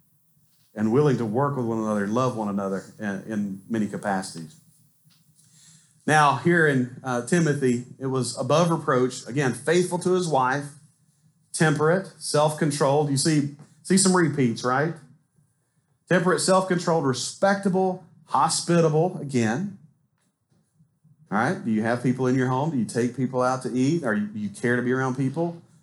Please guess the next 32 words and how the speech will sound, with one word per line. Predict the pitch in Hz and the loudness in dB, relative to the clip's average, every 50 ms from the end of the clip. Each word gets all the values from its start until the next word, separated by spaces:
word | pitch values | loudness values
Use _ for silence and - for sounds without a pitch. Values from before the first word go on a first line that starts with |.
| _ _ _ _ - | _ _ _ _ 0
Able | 139 143 160 160 185 196 196 | 2 2 4 4 4 4 4
to | 214 | 2
teach, | 202 - - 208 202 214 240 240 - - - - - - _ _ _ _ _ _ _ _ _ - | 0 2 2 2 2 2 0 -4 -8 -14 -18 -18 -18 -20 _ _ _ _ _ _ _ _ _ 0
not | 131 139 135 135 110 | 0 0 0 0 0
given | - 160 185 185 208 196 | 2 2 4 4 4 4
to | 190 175 | 2 2
drunkenness, | 151 156 175 185 185 190 190 190 190 190 170 170 | 2 2 2 2 2 2 2 2 2 0 0 -2
not | 151 135 127 123 | -2 -2 -2 -2
violent, | 98 143 139 151 175 185 190 196 190 165 | 0 2 4 4 4 4 4 2 2 2
but | 143 131 120 - - | -2 -2 -2 -4 -10
gentle, | - - 180 202 202 196 - - 165 170 190 202 196 - - _ _ _ _ _ | 0 2 4 4 4 2 2 2 0 0 0 -2 -4 -8 -16 _ _ _ _ _
not | 123 147 160 151 - - | 2 2 2 2 0 -6
quarrelsome. | - - - 170 185 196 202 202 202 196 - 202 214 220 233 254 247 - - - _ _ _ _ _ _ _ _ _ _ _ _ _ _ _ _ _ _ _ _ _ _ _ _ _ _ _ _ _ _ | -10 -2 0 2 4 4 4 4 2 2 0 0 2 2 2 2 0 -2 -6 -14 _ _ _ _ _ _ _ _ _ _ _ _ _ _ _ _ _ _ _ _ _ _ _ _ _ _ _ _ _ _
Some | _ - - 285 | _ -2 0 2
of | 302 254 | 4 4
you | 233 214 | 4 4
get | 175 151 202 196 | 4 4 4 2
a | 151 | 2
picture | - - 190 175 - - 160 143 131 | 2 0 0 -2 0 -2 0 0 0
of | - | 0
someone | - - 160 151 147 143 139 131 | 0 0 0 2 2 2 2 2
who | 139 131 - | 2 0 0
fits | - 180 185 180 - - | 2 0 0 0 0 0
a | |
lot | 135 143 160 156 143 | 4 4 4 4 4
of | 131 | 2
these | 127 120 113 117 | 2 0 0 -2
things | - 131 127 120 113 104 | -2 -2 0 0 0 -2
with | 127 110 98 | -4 -4 -2
the | 104 | 0
knots, | 117 135 120 85 85 - - - | 2 2 2 2 -2 -6 -6 -4
right? | 104 110 127 165 190 | -4 -2 -2 -4 -8